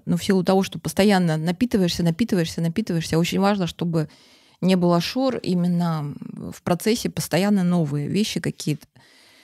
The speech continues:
И, соответственно, когда ты в себя впитываешь новое, ты учишься, ты можешь транслировать и вдохновлять людей, которые вот находятся рядом с тобой. По-другому не получится.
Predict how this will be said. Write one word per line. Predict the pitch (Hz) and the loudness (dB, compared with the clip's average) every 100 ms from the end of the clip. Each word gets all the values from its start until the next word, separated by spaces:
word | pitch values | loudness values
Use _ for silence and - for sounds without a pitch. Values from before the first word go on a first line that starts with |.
| _ _ _ | _ _ _
И, | - 165 165 | 0 2 4
соответственно, | 165 190 190 175 | 2 0 0 0
когда | 170 180 170 | 2 2 2
ты | 202 | 0
в | - | 0
себя | 190 160 | 2 2
впитываешь | - - 185 160 160 185 | 2 -2 0 0 2 2
новое, | 170 151 | 2 2
ты | 143 233 | 2 2
учишься, | 269 226 - - - | 2 2 -2 -2 -6
ты | - 185 | 0 2
можешь | 185 156 - | 4 2 -2
транслировать | - 170 165 214 254 190 175 | 0 0 2 2 4 2 0
и | |
вдохновлять | 165 175 175 180 175 - | -2 -2 0 0 0 -2
людей, | - - 190 208 233 | -2 2 4 4 2
которые | 175 185 190 170 | 2 2 2 2
вот | 147 160 | 2 0
находятся | 165 - 196 - 165 | -2 0 -2 0 0
рядом | 170 170 | 2 2
с | - | 0
тобой. | 175 156 | 0 0
По-другому | - 160 165 208 | -2 0 2 4
не | 180 165 | 2 0
получится. | 175 180 - - - | 0 0 -4 -8 -10